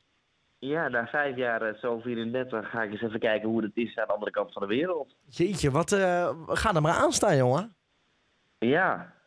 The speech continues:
Speaker 1: ja, ik, ik, ik besef het soms zelf ook nog niet helemaal. Het is nu wel echt definitief en zo, want, eh, volgende maand dan vlieg ik gewoon.
Speaker 2: Ja.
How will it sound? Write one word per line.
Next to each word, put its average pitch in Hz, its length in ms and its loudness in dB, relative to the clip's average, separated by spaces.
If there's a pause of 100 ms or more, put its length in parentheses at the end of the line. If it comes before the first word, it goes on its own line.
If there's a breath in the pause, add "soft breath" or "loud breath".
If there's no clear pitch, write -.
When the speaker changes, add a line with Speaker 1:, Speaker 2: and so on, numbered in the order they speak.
Speaker 1:
ja, 139 440 0
ik, 135 200 -4
ik, 135 320 -6
ik 127 180 -8
besef 139 320 -2
het 135 100 -4
soms 139 440 -2
zelf 131 360 0
ook 139 140 -2
nog 151 80 -4
niet 147 140 -6
helemaal. 131 640 0
Het 117 160 -4
is 120 140 -20
nu 127 160 0
wel 120 160 2
echt 113 200 -4
definitief 110 540 -4
en 127 140 -4
zo, 131 380 -2
want, 107 260 -6
eh, 107 60 0 (140)
volgende 117 300 -2
maand 110 240 0
dan 107 100 -2
vlieg 127 220 -2
ik - 120 -20
gewoon. 131 400 -2 (180)
Speaker 2:
Ja. 147 320 2